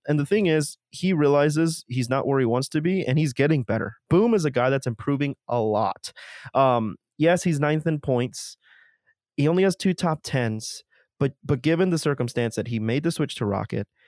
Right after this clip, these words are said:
uh, he's racing more, he wants to be better, and for God's sakes, he, he, he grooves and sipes his own tires. He does his suspension. Like, he does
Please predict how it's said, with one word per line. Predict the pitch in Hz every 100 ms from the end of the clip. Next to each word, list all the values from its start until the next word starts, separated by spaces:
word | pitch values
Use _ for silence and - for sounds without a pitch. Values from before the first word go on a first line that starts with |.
| _ -
uh, | 104 90
he's | 135 147 117
racing | 113 131 151 - 185 185
more, | 185 185 196
he | - -
wants | 110 113 165 -
to | 185
be | 180
better, | 170 175 180 202 - _ _ _ _ -
and | 147 131 _ _ 135
for | 147
God's | 185 175
sakes, | - 175 -
he, | 156
he, | - 139 170 117 143 123
he | 160 214 254
grooves | 202 143 147 170 156
and | 110
sipes | - 127 151
his | 123 123
own | 139 135
tires. | - 135 139 139 131
He | 143
does | 160 135
his | 131
suspension. | - 131 - 131 139 135 135 135 - -
Like, | 131 123
he | - 190
does | 190 185 175